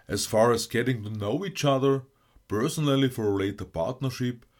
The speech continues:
is concerned, an unrestricted openness,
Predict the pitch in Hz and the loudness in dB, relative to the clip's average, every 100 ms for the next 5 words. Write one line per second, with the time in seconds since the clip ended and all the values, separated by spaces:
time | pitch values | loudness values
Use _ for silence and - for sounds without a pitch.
0 | _ - - 131 - 123 117 - 113 156 | _ -18 -6 -4 -2 -4 -2 0 0 0
1 | 165 - _ _ _ _ 117 123 110 _ | -2 -8 _ _ _ _ -4 -4 -6 _
2 | _ - 147 160 131 - 135 147 - 143 | _ -4 0 0 0 0 0 0 0 -2
3 | 135 127 143 143 123 123 120 - | 0 0 0 0 0 0 -4 -10